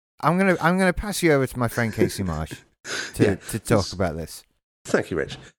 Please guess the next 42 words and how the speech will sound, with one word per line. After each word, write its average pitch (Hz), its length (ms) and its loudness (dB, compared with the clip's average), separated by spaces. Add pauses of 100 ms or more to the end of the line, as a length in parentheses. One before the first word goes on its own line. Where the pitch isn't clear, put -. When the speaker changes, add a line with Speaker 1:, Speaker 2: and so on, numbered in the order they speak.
(140)
Speaker 2:
There, 170 140 8
yeah, 185 180 4
there 190 140 0
was, 190 140 -2
there's 196 160 2
a 214 40 -6
good 190 140 -4
reason 143 320 2
for 110 140 -2
Rich's 107 340 -2
kind 95 220 0
of 95 160 -10
recalcitrance - 680 -2
about - 280 -2
whether 90 240 0
this 87 200 -4
is 98 120 -4
a 87 40 0
new 87 200 -2
show 85 260 -2
or 82 60 -6
not. 82 220 -8 (500)
Um, 170 240 2 (260)
a 156 40 6
few 262 260 4
of 110 100 -2
you, 135 220 -8 (320)
those 120 200 2
of 110 120 -2
you 110 100 2
that 101 160 -2
tuned 107 260 0
into 101 200 -2
Rich 104 220 -2
Daily 92 440 -2 (340)
quite 190 200 0
a - 20 4
while 160 180 0
ago - 200 -6
now, 87 180 -6
I 98 60 -6
guess. - 460 -10